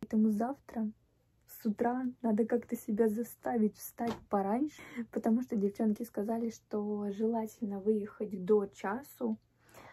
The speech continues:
дня. Естественно, надо сходить в душ, там что-то сделать с волосами, накраситься, быть красивым. И мы поедем в Кенбокун, к дворцу.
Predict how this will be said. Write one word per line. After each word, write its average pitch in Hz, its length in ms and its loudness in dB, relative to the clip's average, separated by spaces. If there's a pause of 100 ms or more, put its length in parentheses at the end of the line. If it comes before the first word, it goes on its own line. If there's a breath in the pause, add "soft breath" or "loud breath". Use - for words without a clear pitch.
(160 loud breath)
дня. 214 520 6 (1000)
Естественно, 220 480 2
надо 202 140 2
сходить 233 380 0
в 240 160 2
душ, 330 420 0
там 233 220 2
что-то 220 340 0
сделать 226 420 -2
с - 80 -12
волосами, 247 840 0
накраситься, 254 1000 -2
быть 208 200 -4
красивым. 269 580 -6 (320 loud breath)
И 226 60 6
мы 220 180 10
поедем 247 840 0
в - 400 -20
Кенбокун, 214 720 0 (500)
к 226 40 -4
дворцу. 208 640 -2